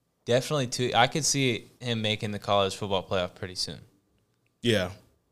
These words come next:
Speaker 2: we'll see. We'll see. I don't know. I, I, I don't like Pac-twelve teams because they can't deal with S E C teams.
Speaker 1: Can anyone?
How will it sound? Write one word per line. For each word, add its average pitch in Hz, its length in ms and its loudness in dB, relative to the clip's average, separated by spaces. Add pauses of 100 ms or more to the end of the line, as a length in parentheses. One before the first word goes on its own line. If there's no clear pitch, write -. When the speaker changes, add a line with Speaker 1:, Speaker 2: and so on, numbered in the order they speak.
(340)
Speaker 2:
we'll 214 120 0
see. 98 360 0 (220)
We'll 139 100 -4
see. 131 220 2
I 123 100 6
don't 185 140 4
know. 160 120 8
I, 107 140 6 (240)
I, 147 180 6
I - 20 6
don't 208 180 8
like 160 260 6
Pac-twelve 131 520 6 (200)
teams 123 380 4
because 110 380 0 (640)
they 131 160 6
can't 160 380 6
deal 123 460 6
with 113 260 2 (400)
S 120 240 0
E 120 120 0
C 113 320 0
teams. 95 600 -6 (200)
Speaker 1:
Can 107 180 0
anyone? 117 420 -4